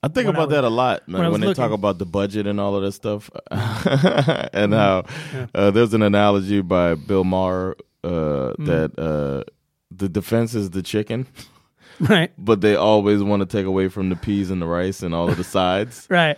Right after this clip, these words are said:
Speaker 1: But they never talk about that chicken. That's the big part of the plate when they talk about cutting back.
Speaker 2: Yeah.
Speaker 1: It's, it's always the rice and the peas and shit.
Speaker 2: Yeah.
Speaker 1: And, uh,
Speaker 2: Yeah.
Speaker 1: they need to dig
Speaker 2: They take
Speaker 1: into that
Speaker 2: away,
Speaker 1: chicken.
Speaker 2: like, music lessons.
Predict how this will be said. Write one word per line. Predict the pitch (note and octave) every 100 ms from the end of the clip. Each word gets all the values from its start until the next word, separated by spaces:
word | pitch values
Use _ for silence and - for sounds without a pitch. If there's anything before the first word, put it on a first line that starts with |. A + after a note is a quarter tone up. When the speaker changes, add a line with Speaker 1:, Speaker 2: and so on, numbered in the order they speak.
| -
Speaker 1:
But | F#2+
they | A2+
never | C#3 G3 G3+ F#3+
talk | F#3+ D#3+
about | D#3+
that | D3 C#3+
chicken. | - E3 C3+ G#2
That's | G#2+
the | -
big | G#2 C#3+ D#3 C#3
part | D#3+ C3
of | A#2
the |
plate | A#2 C3 A#2 - -
when | F#2+
they | F#2+
talk | G2+ F#2
about | F2+ F2
cutting | - - G2
back. | F#2+ F#2 D#2 - -
Speaker 2:
Yeah. | D#3+ C#3 C3 _ -
Speaker 1:
It's, | G#2
it's | G#2 G2 B2+
always | C3+ C3+ C3 A#2+
the | A2 G2+
rice | F#2 F2 G2 G2 G2
and | F2
the | E2
peas | F#2+ F2 D#2+ C#2
and | C2+
shit. | G1+ - _
Speaker 2:
Yeah. | - C3 B2 - - - -
Speaker 1:
And, | E2+ D2+
uh, | D2+ C#2+ A#1 D3+
Speaker 2:
Yeah. |
Speaker 1:
they | A2+
need | G#2+ G2+
to |
dig | E2+
Speaker 2:
They | E3+
take | E3+ F#3+
Speaker 1:
into |
that | F3
Speaker 2:
away, | E3+
Speaker 1:
chicken. | E3
Speaker 2:
like, | D#3+ D3 C3 - _ -
music | E3+ D#3 E3 D3+ C#3+
lessons. | C#3 B2+ C3 A#2 A#2+ -